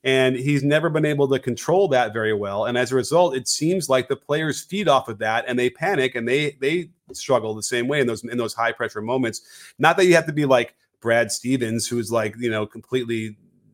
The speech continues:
neo Zen, you know, Buddha out there. But there is a sense of emotional calmness or, or focus that you need to have that his, certainly his players, uh, with the Clippers, I know when I watched it pretty up close,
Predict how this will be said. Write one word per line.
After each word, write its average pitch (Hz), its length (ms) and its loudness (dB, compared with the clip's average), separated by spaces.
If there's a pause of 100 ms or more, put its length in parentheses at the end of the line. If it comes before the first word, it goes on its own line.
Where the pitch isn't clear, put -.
(300)
neo 123 600 2
Zen, 117 720 0
you 120 100 -2
know, 107 300 -2
Buddha 123 420 0
out 107 220 -4
there. 104 260 -6 (400)
But 131 480 4 (160)
there 147 220 0
is 170 240 2
a 180 80 -2
sense 165 340 0
of 143 180 4
emotional 135 760 2
calmness 156 680 0
or, 117 240 -2
or 113 120 -6
focus 156 500 0
that - 80 -6
you 120 100 -4
need 135 160 0
to 120 100 0
have 131 400 0 (200)
that 120 320 2
his, 151 500 -6 (160)
certainly 160 480 0
his 139 160 2
players, 127 460 -2 (260)
uh, 117 280 4
with 123 120 -8
the - 60 -14
Clippers, 139 360 -2
I 113 80 -2
know 110 240 0
when 113 160 -2
I 113 60 0
watched 113 280 0
it 113 100 -6
pretty 117 140 -6
up 110 160 -2
close, 117 340 -4